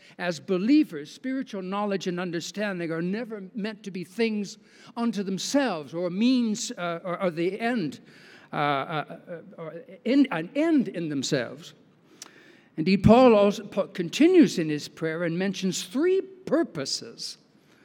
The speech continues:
for why it's critical for believers to be filled with all spiritual knowledge, wisdom, and understanding. And the first purpose is this, that we might live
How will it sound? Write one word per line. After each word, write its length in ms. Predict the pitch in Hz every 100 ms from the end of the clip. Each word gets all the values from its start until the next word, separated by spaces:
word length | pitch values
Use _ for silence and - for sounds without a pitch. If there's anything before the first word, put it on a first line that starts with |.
| - - - - _
for 180 | 160 156
why 260 | 196 214
it's 220 | 208 208
critical 600 | - - 302 285 185 190
for 180 | 156 175
believers 680 | 143 170 185 214 151 156 131
to 100 | 151
be 160 | 160
filled 680 | 151 - 247 233 147 135 - _ _ _ _ _ _ _ _ _
with 120 | 147 156
all 200 | 175 175
spiritual 580 | - 202 185 180 185
knowledge, 600 | 175 170 160 151 147 - 165
wisdom, 600 | 156 143 - 135 131 123 _ _ _ _ _ _
and 160 | 139 135
understanding. 840 | 131 120 - 147 123 104 92 135 _ _ _ _ _ _ _ _ _ _
And 120 | 135
the 60 | 139
first 460 | - 262 294 -
purpose 420 | - 170 - 165 170
is 200 | 151 127
this, 360 | 185 143 -
that 200 | 170 151
we 160 | 156 170
might 400 | 165 156 151 - - -
live 380 | 156 190 196